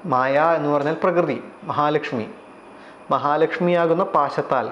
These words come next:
കാണുന്ന ലോകമാകുന്ന ഈ പാശത്താൽ പുലി, പന്നി എന്നിവരെ വേടൻ എപ്രകാരമാണോ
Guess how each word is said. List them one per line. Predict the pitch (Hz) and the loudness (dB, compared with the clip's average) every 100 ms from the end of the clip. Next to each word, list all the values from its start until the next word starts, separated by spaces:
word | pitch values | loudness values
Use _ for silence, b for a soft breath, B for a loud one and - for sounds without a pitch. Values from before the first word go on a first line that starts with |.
| - | 0
കാണുന്ന | 135 135 147 151 170 | 2 2 0 0 2
ലോകമാകുന്ന | 165 139 139 156 160 147 135 139 139 190 - - - - 156 | 4 6 4 4 2 2 2 0 0 -4 -8 -18 -20 -8 -4
ഈ | |
പാശത്താൽ | 160 165 135 131 - 123 123 - - - - - - - - - - - - - - - - | 0 0 0 -4 -4 -4 -4 -12 -20 -20 -20 -20 -20 -20 -20 -20 -20 -20 -20 -20 -20 -20 -4
പുലി, | 175 180 208 262 262 - | 0 2 4 2 0 -2
പന്നി | 143 147 160 180 233 | -2 0 0 0 0
എന്നിവരെ | 147 143 151 131 120 113 160 - - B B B B B B - 139 | -2 0 0 0 0 -2 -6 -14 -20 B B B B B B -10 0
വേടൻ | 151 160 170 202 190 | 4 6 4 2 0
എപ്രകാരമാണോ | - 156 151 143 143 143 131 110 | 0 0 2 2 2 2 2 2